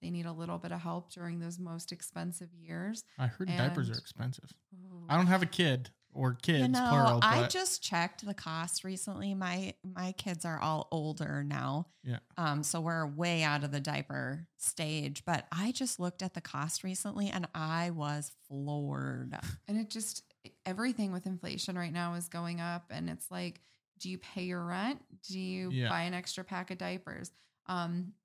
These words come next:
Speaker 1: buying diapers, even just, you know, going to Costco, that's a barrier. Do you
Speaker 2: Yeah.
Speaker 1: have a club membership? Do you have transportation there? You wanna buy them on Amazon? Cool. Do you have a debit card?
Speaker 2: Yeah.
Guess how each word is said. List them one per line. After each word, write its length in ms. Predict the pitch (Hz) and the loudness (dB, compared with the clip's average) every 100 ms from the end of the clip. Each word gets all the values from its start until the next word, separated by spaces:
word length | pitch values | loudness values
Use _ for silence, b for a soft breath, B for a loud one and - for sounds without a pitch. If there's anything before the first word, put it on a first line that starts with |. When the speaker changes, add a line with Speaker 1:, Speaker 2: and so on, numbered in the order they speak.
| _ - 170 | _ -12 0
Speaker 1:
buying 360 | 170 196 262 | 2 4 4
diapers, 520 | 196 143 165 110 160 - | 4 0 -4 -6 -8 -10
even 240 | 180 202 | -12 -10
just, 440 | 190 180 - - - - | -8 -6 -6 -10 -14 -18
you 80 | 180 | -8
know, 220 | 165 170 165 | -6 -6 -8
going 240 | 185 190 196 | -4 -2 -2
to 60 | |
Costco, 640 | 180 - 165 - 226 247 262 b b _ | -2 -2 -2 -4 -4 -2 -4 b b _
that's 140 | 202 262 | -4 -2
a 60 | |
barrier. 580 | 202 165 226 - - 175 _ | 0 0 -2 -4 -6 -10 _
Do 100 | - | -6
you 60 | 185 | -2
Speaker 2:
Yeah. 60 | 185 | -2
Speaker 1:
have 40 | |
a 60 | 175 | -4
club 260 | - 190 | -4 -2
membership? 500 | 190 170 170 - - | 0 -2 -4 -6 -8
Do 80 | 180 | -8
you 40 | 170 | -8
have 60 | |
transportation 800 | - 180 175 185 180 175 170 180 | -6 -6 -6 -8 -6 -6 -6 -6
there? 240 | - - - b b - | -8 -10 -14 b b -10
You 80 | 185 | -4
wanna 120 | 180 | 0
buy 180 | 180 180 | 0 0
them 140 | 190 | 0
on 140 | 185 | -2
Amazon? 440 | 175 180 196 220 208 | -2 -4 -4 -4 -6
Cool. 420 | - 254 247 - | -6 -6 -4 -6
Do 80 | - | -10
you 60 | 202 | -8
have 80 | 196 | -6
a 20 | |
debit 260 | 87 220 | -4 -4
card? 260 | - 277 311 - _ | -6 -8 -8 -16 _
Speaker 2:
Yeah. 160 | 131 | -10